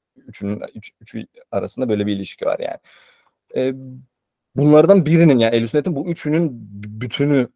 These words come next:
olduğunu unutmayalım. Bunlardan birisinin ihmal edilmeyecek. İhmal edilmesi durumunda Ehl-i Sünnet'ten bir nebze ayrılması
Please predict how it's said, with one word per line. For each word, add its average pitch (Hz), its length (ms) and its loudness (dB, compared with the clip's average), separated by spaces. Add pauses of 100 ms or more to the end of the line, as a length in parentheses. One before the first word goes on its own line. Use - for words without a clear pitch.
olduğunu 117 540 -2
unutmayalım. 90 600 -2
Bunlardan 101 340 -4
birisinin 110 340 -6
ihmal 120 220 2
edilmeyecek. 95 520 -2
İhmal 104 240 -4
edilmesi 104 400 -6
durumunda 107 280 -6
Ehl-i 101 180 -2
Sünnet'ten 110 720 -4
bir 143 80 -2
nebze 107 260 0
ayrılması 101 920 0